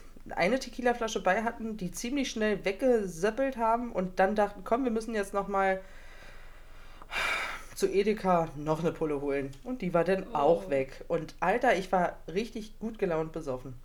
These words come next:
Speaker 2: Schön.
Speaker 1: War richtig gut.
Speaker 2: Okay.
Speaker 1: Ja.
Speaker 2: Will ich dich auch mal erleben, besoffen.
Speaker 1: Ja, das sollten wir irgendwann mal hinkriegen, finde ich.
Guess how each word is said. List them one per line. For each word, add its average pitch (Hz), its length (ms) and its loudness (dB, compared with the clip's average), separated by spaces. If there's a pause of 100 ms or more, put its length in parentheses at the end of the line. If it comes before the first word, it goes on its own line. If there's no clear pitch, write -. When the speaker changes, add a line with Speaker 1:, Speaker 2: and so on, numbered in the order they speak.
(1080)
Speaker 2:
Schön. - 220 -6
Speaker 1:
War 196 100 2
richtig 240 340 -6
gut. 139 220 -10 (1040)
Speaker 2:
Okay. 208 440 -10 (2250)
Speaker 1:
Ja. 190 160 -4
Speaker 2:
Will 220 100 0
ich 254 80 -2
dich 269 180 -2
auch 226 120 -2
mal 226 120 0
erleben, 185 360 2
besoffen. 185 420 -4 (460)
Speaker 1:
Ja, 285 280 6 (200)
das - 340 -10
sollten 165 300 2
wir 190 80 6
irgendwann 208 260 2
mal 277 120 4
hinkriegen, 147 420 -4
finde 139 220 -6
ich. - 160 -14